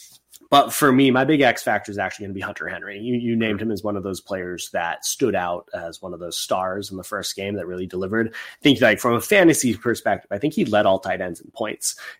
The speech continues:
And, uh, he is the one talking about blocking. If the Patriots are dealing with a Trent Brown injury, he is going to be the one that's gonna have to help defend against whether it's Bradley Chubb, Jalen Phillips, whoever it is on that defensive front for the Eagles,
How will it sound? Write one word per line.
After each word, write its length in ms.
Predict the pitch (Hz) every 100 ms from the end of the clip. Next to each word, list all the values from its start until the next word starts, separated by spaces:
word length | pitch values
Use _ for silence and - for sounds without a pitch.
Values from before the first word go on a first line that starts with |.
| -
And, 560 | 131 123 120 113 104 -
uh, 320 | 110 101 95 87 - _ _
he 280 | - 180 180
is 140 | 151
the 60 | 123
one 280 | 95 90 95
talking 400 | - 120 - 113
about 180 | 101 -
blocking. 480 | 76 73 - 87 82 _ _ _ _
If 240 | - 120 -
the 80 |
Patriots 420 | 117 123 131 123 123
are 120 | 107
dealing 320 | 101 117 120
with 120 | 104
a 40 | -
Trent 320 | - 117 -
Brown 240 | 107 107
injury, 480 | 107 113 143 156 165
he 320 | _ - 127
is 160 | 143 127
going 240 | 123 120
to 60 | 107
be 80 | 117
the 100 | 104
one 160 | 101
that's 200 | 104 87
gonna 200 | - 95
have 320 | 90 - 101 -
to 120 | 95
help 340 | - 98 95 _ _ _ _
defend 440 | 107 98 98 104 104
against 300 | 90 90 92
whether 160 | 90
it's 120 | 85
Bradley 420 | - 98 92 92 92
Chubb, 300 | 107 101 98
Jalen 300 | 92 92 -
Phillips, 280 | 98 98
whoever 360 | - 113 104 101
it 80 | 92
is 280 | 95 117 -
on 220 | 101 101
that 200 | 95 92
defensive 420 | 104 98 90 87
front 360 | - 98 107 -
for 200 | 107 95
the 100 | 82
Eagles, 460 | 98 113 127 127